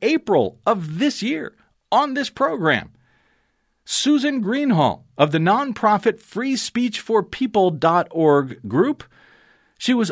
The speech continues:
on this program explaining that she, while working closely with the Coalition for Good Governance, had discovered testimony given under oath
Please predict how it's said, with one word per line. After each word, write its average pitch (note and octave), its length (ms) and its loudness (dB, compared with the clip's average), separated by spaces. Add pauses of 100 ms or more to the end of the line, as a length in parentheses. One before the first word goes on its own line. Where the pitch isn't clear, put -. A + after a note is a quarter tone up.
on C4 300 4
this - 240 -2 (160)
program F3+ 520 2
explaining G#3+ 920 -2 (260)
that G#3 180 -2
she, B3 480 0
while C#3 260 2
working G3 360 -2
closely B3 560 -2
with E3 320 -2
the G3 160 -8
Coalition E3 580 0
for B2+ 100 -14
Good A2 220 0
Governance, B3 400 -2
had G#3+ 260 -2
discovered A3 640 -2
testimony F3 720 0
given A#3 480 -2
under G3+ 400 2
oath D3 380 2